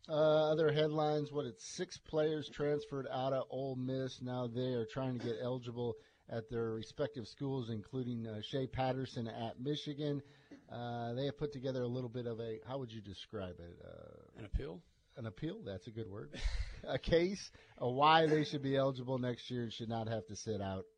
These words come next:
Speaker 1: one more year. And they're basically saying that, uh, Hugh Freeze misled them on the severity of the punishments coming down the pike for Ole Miss football.
Speaker 2: Yeah, um, I think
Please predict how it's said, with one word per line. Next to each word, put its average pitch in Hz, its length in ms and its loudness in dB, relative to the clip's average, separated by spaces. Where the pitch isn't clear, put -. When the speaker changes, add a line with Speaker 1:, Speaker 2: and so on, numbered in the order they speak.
Speaker 1:
one 101 240 -6
more 101 160 -6
year. 123 400 -2
And 117 120 -4
they're 117 80 0
basically 135 600 2
saying 117 460 0
that, 104 180 -4
uh, 104 340 -4
Hugh 139 140 -2
Freeze 120 460 -4
misled 107 580 -4
them 87 240 -10
on 98 100 -8
the 95 80 -8
severity 110 680 -2
of 95 100 -10
the 98 80 -8
punishments 101 560 -8
coming 98 240 -8
down 92 220 -6
the 90 60 -12
pike 92 260 -6
for 92 220 -6
Ole 87 80 -8
Miss 87 240 -10
football. - 320 -14
Speaker 2:
Yeah, 160 520 -8
um, 123 480 -6
I 135 60 -10
think 175 140 -8